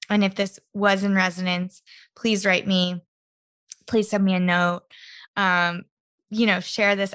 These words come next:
episode with somebody that you think might need it, it's really about, like, those little baby things, those little steps we do with the intention to heal something that, like, sets off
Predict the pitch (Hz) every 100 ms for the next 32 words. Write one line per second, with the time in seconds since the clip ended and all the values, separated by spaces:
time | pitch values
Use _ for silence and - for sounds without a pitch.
0 | - 185 185 - 202 180 185 - 185 180
1 | 190 180 - 185 - 180 - - 190 175
2 | - 180 175 180 175 - - - - -
3 | - 208 196 - 202 226 214 214 196 -
4 | 185 175 175 180 - 180 180 180 175 196
5 | 202 208 208 190 190 185 180 180 - 190
6 | 175 180 180 185 175 - 185 185 202 208
7 | - - - 185 - - 185 170 175 170
8 | 170 180 - - - _ 208 202 202 190
9 | 190 190 190 - 190 190 185 - 175 180
10 | - 180 180 175 170 170 160 - - _
11 | 196 196 202 190 - - - 190 190 -
12 | - 185 180